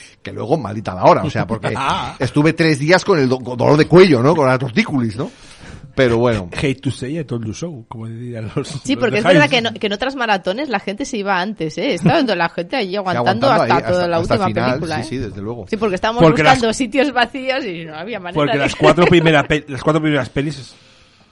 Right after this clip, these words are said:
Speaker 2: daban pie.
Speaker 1: Ahora, ahora hablaremos.
Speaker 2: No, había que
Speaker 3: Las
Speaker 2: darse.
Speaker 3: cuatro, hostia,
Speaker 1: Bueno,
Speaker 3: la cuarta.
Speaker 1: ahora,
Speaker 3: La,
Speaker 1: sh-,
Speaker 3: la,
Speaker 1: ahora
Speaker 3: no, la
Speaker 1: hablaremos.
Speaker 3: quinta.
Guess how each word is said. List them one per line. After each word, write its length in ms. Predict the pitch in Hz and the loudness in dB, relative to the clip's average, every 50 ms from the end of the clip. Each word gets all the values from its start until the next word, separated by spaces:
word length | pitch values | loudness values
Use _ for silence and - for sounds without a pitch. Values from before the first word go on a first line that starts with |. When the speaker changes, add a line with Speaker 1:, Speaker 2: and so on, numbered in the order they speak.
| _ _ _ _ _ - | _ _ _ _ _ -12
Speaker 2:
daban 360 | 110 113 104 95 101 92 92 92 | -12 -10 -8 -8 -10 -10 -10 -8
pie. 100 | 131 131 | -4 -4
Speaker 1:
Ahora, 160 | 143 135 - | -4 -2 -2
ahora 200 | - - 127 117 110 | -2 -2 -2 -2 -2
hablaremos. 480 | 101 95 101 101 92 - - - - | -4 -8 -10 -12 -12 -14 -14 -10 -8
Speaker 2:
No, 120 | 170 170 135 | -4 -4 -4
había 180 | 127 135 127 | -4 -6 -6
que 60 | 117 - | -2 0
Speaker 3:
Las 160 | 180 180 - | 0 0 -2
Speaker 2:
darse. 120 | 208 98 - | -6 -10 -4
Speaker 3:
cuatro, 520 | - 180 180 180 190 180 - 220 233 - - _ | 0 2 4 4 2 0 -2 -2 -2 -2 -4 _
hostia, 160 | - - 117 | -16 -14 -6
Speaker 1:
Bueno, 220 | 117 123 123 160 | -2 0 0 0
Speaker 3:
la 100 | 160 143 - 107 | 0 -2 -6 -6
cuarta. 360 | - - 135 139 151 151 _ - _ _ | -8 -6 -6 -8 -10 -12 _ -20 _ _
Speaker 1:
ahora, 220 | - 131 135 151 143 | 0 0 2 2 2
Speaker 3:
La, 40 | 147 | 0
Speaker 1:
sh-, 300 | 143 - - 151 151 - | -2 -2 -6 -10 -10 -10
Speaker 3:
la, 140 | 147 151 120 | -10 -6 -6
Speaker 1:
ahora 120 | 127 135 139 | -4 -2 0
Speaker 3:
no, 40 | 139 | 0
la 60 | 135 | 2
Speaker 1:
hablaremos. 260 | 202 202 185 - 208 208 | 2 2 0 -2 -2 -4
Speaker 3:
quinta. 460 | 208 190 175 165 - 160 160 147 | -4 -4 -4 -4 -6 -6 -8 -8